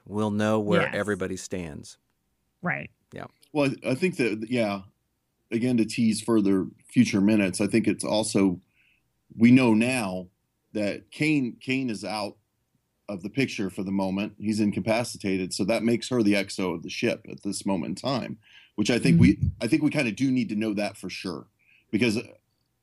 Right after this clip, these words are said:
Speaker 3: maybe it would be difficult to read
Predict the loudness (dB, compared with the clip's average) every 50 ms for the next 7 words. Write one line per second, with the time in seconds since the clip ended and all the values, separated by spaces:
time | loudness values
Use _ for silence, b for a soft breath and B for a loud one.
0 | _ _ _ _ -2 2 6 6 6 8 8 6 6 4 2 0 -6 -6 -6 -2
1 | 0 0 0 0 0 2 2 2 2 0 0 0 -2 -2 0 -2 -2 0 0 -2
2 | 0 2 2 4 6 6 6 4 4 2 -2